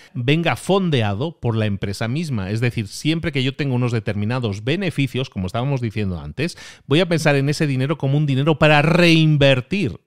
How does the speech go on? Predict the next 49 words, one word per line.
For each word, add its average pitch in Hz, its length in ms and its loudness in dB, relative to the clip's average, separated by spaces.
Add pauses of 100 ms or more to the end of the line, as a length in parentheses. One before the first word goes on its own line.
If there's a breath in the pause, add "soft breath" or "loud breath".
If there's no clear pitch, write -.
(100)
en 101 180 -2
la 101 60 -2
empresa. 92 540 -8 (260 soft breath)
La 123 120 2
expansión 131 680 -2
de 220 60 -2
una 160 140 0
empresa 123 420 0 (240 loud breath)
o 131 100 0
abrir 143 320 0
nuevos 170 380 0
canales 131 420 -4
de 110 120 -2
venta 123 340 0
o 117 160 -2
abrir 160 480 -2
las 139 220 -4
ventas 151 340 -6
a 117 80 -2
otros 151 340 -4
países, 127 600 -4 (140 soft breath)
eso 185 180 -2
es 233 100 -4
expansión. 202 580 -2 (300 loud breath)
Y 123 160 2
esa 143 240 0
expansión 127 680 -2
va 117 80 2
a - 20 0
requerir 107 500 -4
de 98 140 -6
gastos, 101 480 -8
va 104 60 -6
a - 20 -6
requerir 110 400 -4
de 117 80 0
inversión 110 720 -2
a 90 80 -6
cubrir 170 420 -2 (300 loud breath)
y 113 220 -2
eso 127 160 -4
lo 123 100 -2
vamos 107 240 -4
a 110 60 -4
hacer 92 180 -8
siempre 143 480 -4
con 123 220 -4
los 123 240 -6
ingresos 113 600 -4